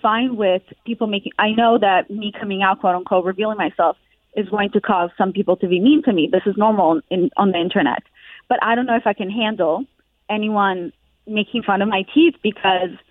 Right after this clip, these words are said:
that's such a painful memory for me for not loving myself for so many years because of it that I felt the need to completely cosmetically redo my whole teeth before revealing myself because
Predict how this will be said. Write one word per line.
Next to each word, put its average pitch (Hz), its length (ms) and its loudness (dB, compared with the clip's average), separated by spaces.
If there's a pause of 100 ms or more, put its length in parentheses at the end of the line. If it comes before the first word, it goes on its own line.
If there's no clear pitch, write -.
(360)
that's 214 140 0
such 240 140 0
a 262 80 4
painful 226 600 4
memory 196 540 0
for 190 120 0
me 175 280 -6
for 185 260 4 (720)
not 220 280 4
loving 226 300 2
myself 220 280 -4
for 214 200 -6
so 208 80 -4
many 208 260 -6
years 208 220 -2
because 202 320 -2
of 240 120 0
it 330 220 0
that 185 240 2 (380)
I 220 100 0
felt 247 240 -2
the 233 80 -6
need 220 280 -10
to 254 60 -10
completely 226 840 2
cosmetically 196 640 0
redo 190 260 -2
my 190 140 2
whole 196 260 2
teeth 202 240 2 (120)
before 202 300 2
revealing 185 360 2
myself 262 460 2
because 196 260 -2